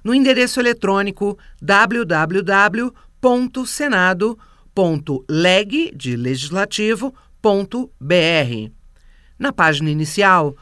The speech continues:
logo abaixo do cabeçalho, que tem um fundo azul escuro, é preciso escolher a opção mais à direita,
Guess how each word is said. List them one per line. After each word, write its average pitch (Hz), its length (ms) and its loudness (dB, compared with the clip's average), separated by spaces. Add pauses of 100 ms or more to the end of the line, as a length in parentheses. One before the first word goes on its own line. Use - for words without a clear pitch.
(140)
logo 196 240 2
abaixo 165 380 2
do - 40 -10
cabeçalho, 147 800 0 (160)
que 170 140 -10
tem 156 180 -2
um 139 120 -4
fundo 190 360 -4
azul 143 300 -2
escuro, 180 560 -2 (380)
é 190 100 0
preciso 247 480 0
escolher 196 480 0
a 190 60 4
opção 208 400 -4
mais 240 480 -2
à 240 100 0
direita, 147 640 -4